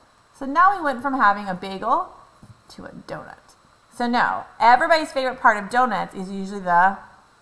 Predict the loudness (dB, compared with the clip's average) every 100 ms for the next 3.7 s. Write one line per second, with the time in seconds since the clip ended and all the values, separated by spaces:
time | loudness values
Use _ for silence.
0 | _ -20 -20 -14 -12 -12 -12 -14 -20 -14
1 | -12 -8 -4 6 6 6 6 4 4 -4
2 | -14 -12 -8 -6 -6 -6 -12 -20 _ -16
3 | -10 -10 -10 -10 -10 -10 -12